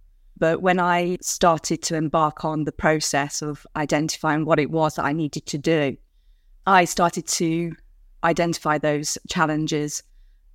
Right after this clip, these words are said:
I wasn't aware of the problem until I <laughs> visited the careers advisor at my school. I mean, we're nearly thirty years ago now, so I'm sure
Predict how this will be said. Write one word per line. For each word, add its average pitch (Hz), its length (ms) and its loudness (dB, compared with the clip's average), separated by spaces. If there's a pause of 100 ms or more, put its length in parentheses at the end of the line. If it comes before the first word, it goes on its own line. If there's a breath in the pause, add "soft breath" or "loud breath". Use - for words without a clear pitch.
(360)
I 196 100 4
wasn't 220 440 2
aware 156 300 2
of 147 80 -8
the - 80 -14
problem 165 360 0
until 175 280 -2
I 202 200 0
<laughs> - 20 4
visited 208 680 0 (420)
the 165 260 0
careers 165 420 0
advisor 165 460 2
at 147 100 -6
my 156 120 -4
school. 160 380 -2
I 156 40 -2
mean, 165 160 0
we're 165 140 -2 (100)
nearly 156 180 -2
thirty 151 320 2
years 160 300 -2
ago 147 220 0
now, 143 200 0
so 147 180 -2
I'm 156 120 -2
sure 165 340 0